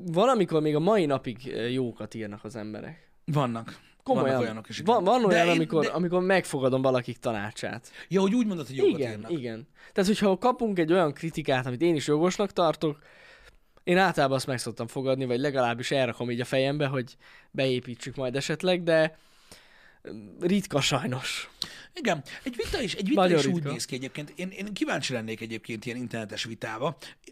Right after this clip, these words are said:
Speaker 2: Ö, internetes vitába belemenni egyébként, ö, nagyon nehéz, szerintem. Ö, itt láttam, volt, igen, Szeman kérdezte nek-, ö, tőlünk,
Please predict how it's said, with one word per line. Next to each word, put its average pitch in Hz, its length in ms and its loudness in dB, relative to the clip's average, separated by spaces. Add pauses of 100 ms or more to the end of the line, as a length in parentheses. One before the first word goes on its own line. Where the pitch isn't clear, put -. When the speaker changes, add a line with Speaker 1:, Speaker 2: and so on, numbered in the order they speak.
Speaker 2:
Ö, - 100 -2 (100)
internetes 208 640 -2
vitába 139 520 0
belemenni 131 560 -2
egyébként, 151 760 -8
ö, 135 200 -2 (200)
nagyon 131 440 -2
nehéz, 131 540 -4 (220)
szerintem. 147 600 -4 (960)
Ö, 143 380 4 (160)
itt 139 120 -14
láttam, 147 320 -2
volt, 156 260 0
igen, 143 400 -2
Szeman 147 420 0
kérdezte 123 480 -4
nek-, 123 180 -6
ö, 127 140 0
tőlünk, 131 460 0